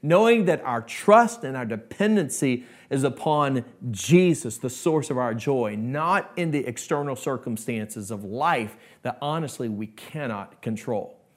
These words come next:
So the first key when it comes to applying the truth of this, of this powerful song, the subject of joy to our lives, is understanding where the source of joy comes from. And joy is found in a person, and his name is Jesus.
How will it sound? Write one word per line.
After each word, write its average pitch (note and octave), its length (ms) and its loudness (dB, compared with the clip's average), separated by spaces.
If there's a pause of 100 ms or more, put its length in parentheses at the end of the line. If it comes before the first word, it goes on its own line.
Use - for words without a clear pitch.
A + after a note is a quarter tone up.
(300)
So G#3+ 180 8
the F#3 140 4
first - 480 0
key D3 500 -2 (400)
when E3+ 140 0
it E3+ 100 -2
comes F#3 280 0
to F3+ 100 6
applying F#3 480 2
the C3 80 -2
truth F#3+ 440 0
of D3 140 0
this, C#3 300 0 (420)
of C#3 140 -2
this C#3+ 200 2
powerful A#3 560 4
song, D3+ 680 0 (280)
the D3+ 140 2
subject E3+ 420 6
of B2+ 160 2
joy F3 520 4
to C3 180 -2
our C#3 220 0
lives, E3 500 0
is A#2+ 200 -8
understanding C#3 800 -2
where B2+ 140 0
the A2+ 140 -2
source C3+ 480 -2
of A2+ 120 -6
joy A2 300 -2
comes G#2+ 320 -8
from. G2 360 -8 (360)
And A2+ 140 -4
joy C3 280 2
is A#2+ 200 -8
found A2 280 -4
in G#2 120 -6
a G2+ 40 -8
person, G2+ 520 -8
and F#2+ 80 -12
his F#2+ 160 -12
name G#2 260 -6
is F#2+ 160 -10
Jesus. G#2+ 520 -6